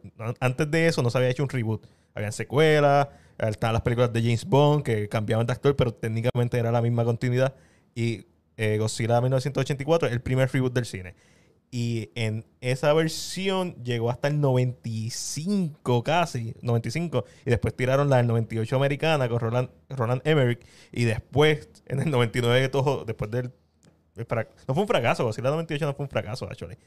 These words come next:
Pues hizo dinero, pero a Japón no le gustó. Eh, dijeron, "Esto es una mierda". Entonces, al a-, año siguiente hicieron Godzilla dos mil,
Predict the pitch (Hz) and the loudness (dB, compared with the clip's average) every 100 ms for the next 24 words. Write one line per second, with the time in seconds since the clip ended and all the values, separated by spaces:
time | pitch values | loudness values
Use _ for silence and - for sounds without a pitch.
0 | _ _ - 92 101 104 123 123 123 120 | _ _ -12 -8 -6 0 0 2 0 0
1 | - _ _ - 107 101 95 - _ _ | -4 _ _ -2 0 0 -4 -10 _ _
2 | - 110 120 104 110 123 113 - 104 - | -8 -4 -2 0 4 6 4 0 -10 -10
3 | _ _ - 104 101 101 107 95 - - | _ _ -12 -8 -6 -6 -8 -10 -14 -20
4 | - 123 113 113 110 104 101 _ _ - | -8 -4 -2 -2 -4 -6 -8 _ _ -10
5 | 110 127 123 113 110 107 123 123 120 135 | -4 0 2 0 0 0 2 0 2 2
6 | 156 170 165 123 120 123 123 139 139 143 | 2 0 -2 -2 -2 0 0 2 2 2
7 | 151 160 135 | 2 2 0